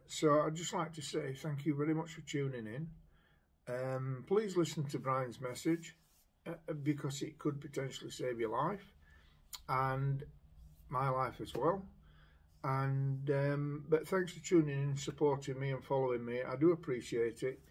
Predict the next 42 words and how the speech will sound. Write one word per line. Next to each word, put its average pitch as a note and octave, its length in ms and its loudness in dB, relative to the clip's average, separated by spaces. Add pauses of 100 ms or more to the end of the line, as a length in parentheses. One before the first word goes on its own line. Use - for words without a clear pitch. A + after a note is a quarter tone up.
(520)
And C3+ 320 -2
if - 100 -8
you C#3+ 80 2
like E3 300 2
what C3+ 80 0
I C3 80 2
do, B2 480 0
please F3 280 6
like B2+ 240 -2
and C#3 120 -12
subscribe B2 500 -4
and A2 80 -6
hit C#3 160 -4
the - 80 -6
little C3 240 -6
notification B2+ 680 -6
bell. B2+ 300 4 (100)
So B2 240 0
any C#3 200 2
new C3+ 240 4
videos B2 460 2
I - 100 -12
put C3 160 0
on, E3 240 4 (680)
um, A#2+ 680 -4
you C3+ 200 2
will C3 160 4
be A#2+ 100 2
notified B2 720 -4 (560)
that B2 240 -4
there B2+ 140 0
is A#2+ 120 -2
a, A#2+ 180 2 (100)
a B2+ 80 -4
new A#2+ 200 -2
one A#2 140 0
on A#2 220 -2
and A#2 100 -8
you A2+ 80 -10
can A#2+ 180 -6
watch A#2+ 240 -6
that. - 180 -10